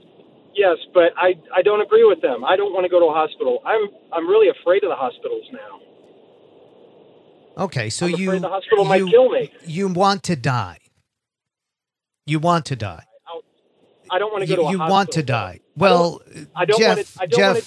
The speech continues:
Speaker 1: die in a hospital.
Speaker 2: you, that's really sad that you believe the hospital would kill you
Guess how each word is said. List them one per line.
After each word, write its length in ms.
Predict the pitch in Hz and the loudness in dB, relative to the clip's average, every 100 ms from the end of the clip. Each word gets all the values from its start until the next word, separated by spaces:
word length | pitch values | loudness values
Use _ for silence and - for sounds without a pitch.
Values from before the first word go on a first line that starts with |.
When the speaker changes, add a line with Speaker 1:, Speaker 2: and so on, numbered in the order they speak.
| 214 | -8
Speaker 1:
die 80 | 220 | -8
in 60 | |
a 80 | 208 | -8
hospital. 460 | 214 247 - 185 - _ _ _ | -6 -8 -10 -20 -20 _ _ _
Speaker 2:
you, 600 | 156 143 196 208 202 180 - - | -12 -6 -4 -4 -6 -10 -16 -8
that's 360 | 165 220 - - | -2 -2 -2 -6
really 460 | 175 147 127 120 - _ - | -2 -2 -4 -8 -14 _ -16
sad 680 | - 131 104 101 131 143 143 | -8 -6 -6 -6 -10 -12 -14
that 440 | 131 120 120 117 _ | -8 -4 -4 -6 _
you 460 | 135 120 127 123 120 | -16 -12 -8 -8 -8
believe 460 | 113 131 135 131 117 | -8 -6 -6 -8 -10
the 120 | 113 | -12
hospital 680 | 101 135 131 - 113 104 95 | -10 -10 -10 -12 -12 -12 -14
would 180 | 98 - | -18 -18
kill 260 | - 90 | -16 -16
you 300 | 90 104 139 | -16 -16 -16